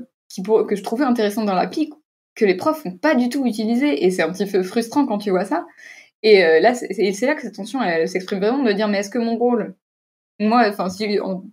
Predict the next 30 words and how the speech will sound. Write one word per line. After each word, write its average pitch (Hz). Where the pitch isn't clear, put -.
tant 208
que 170
chercheuse, 202
apprentie 185
chercheuse, 208
c'est 190
de, 180
euh, -
de 196
juste 240
dire 208
qu'est-ce 262
qui 240
s'est 214
passé, 214
qu'est-ce 285
qu'ils 240
ont 233
utilisé 196
et 185
pourquoi 285
ils 208
n'ont 196
pas 254
utilisé 208
certaines 185
choses. 262
Ou 226
là, 220
c'est, 185